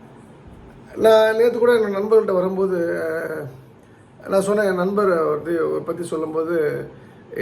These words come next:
அவன் வந்து டிப்பிக்கல் முகுந்த் வரராஜ் மாதிரியே இருக்கான்.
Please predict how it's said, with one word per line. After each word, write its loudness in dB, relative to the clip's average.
அவன் 0
வந்து 2
டிப்பிக்கல் 0
முகுந்த் -4
வரராஜ் 0
மாதிரியே 2
இருக்கான். -2